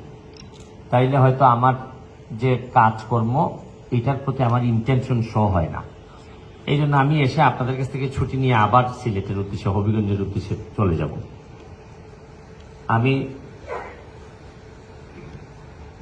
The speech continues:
এখানে যে দুর্নীতির বিরুদ্ধে একটি প্রোগ্রাম,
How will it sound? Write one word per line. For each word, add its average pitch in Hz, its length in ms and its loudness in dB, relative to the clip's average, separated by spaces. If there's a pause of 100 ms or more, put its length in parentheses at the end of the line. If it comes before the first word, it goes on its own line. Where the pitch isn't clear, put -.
(180)
এখানে 160 540 4
যে 156 180 -2 (1400)
দুর্নীতির 151 500 4
বিরুদ্ধে 131 380 0
একটি 143 180 -2
প্রোগ্রাম, 95 480 0